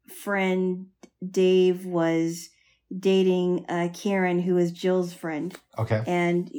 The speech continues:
Speaker 1: she was the babysitter for the kids for,
Speaker 2: Okay.
Speaker 1: for a while. And, um, Dave tells Tim that,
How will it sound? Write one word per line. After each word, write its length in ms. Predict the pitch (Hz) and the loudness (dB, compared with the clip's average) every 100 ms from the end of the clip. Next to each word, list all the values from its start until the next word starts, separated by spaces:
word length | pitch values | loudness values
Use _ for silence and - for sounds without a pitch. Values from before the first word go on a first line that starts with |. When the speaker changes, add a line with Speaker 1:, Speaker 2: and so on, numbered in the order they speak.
| - | -14
Speaker 1:
she 520 | - - - 262 262 | -14 -12 -2 2 4
was 320 | 240 233 208 190 | 6 4 2 0
the 300 | 196 185 185 | 2 2 2
babysitter 520 | 202 196 190 196 185 | 2 0 -2 -2 -2
for 180 | 180 180 | -2 -4
the 80 | 170 | -4
kids 380 | 170 175 170 196 | -2 -2 -4 -8
for, 200 | - 117 | -4 -2
Speaker 2:
Okay. 120 | 131 104 | -2 -4
Speaker 1:
for 160 | 170 | -4
a 80 | 165 | -2
while. 340 | 151 156 156 - - - _ _ _ _ - | -2 -2 -6 -10 -20 -20 _ _ _ _ 0
And, 560 | 196 190 190 190 190 - | 2 2 2 0 -2 -2
um, 500 | 185 180 175 175 175 - _ _ - - - | 0 2 2 2 -2 -10 _ _ -20 -18 -12
Dave 460 | 180 202 214 226 220 | -2 4 4 4 0
tells 420 | - 202 196 180 | -2 0 0 -4
Tim 540 | - - 185 180 185 175 | -8 -4 0 0 0 0
that, 400 | 170 165 165 | 0 0 -2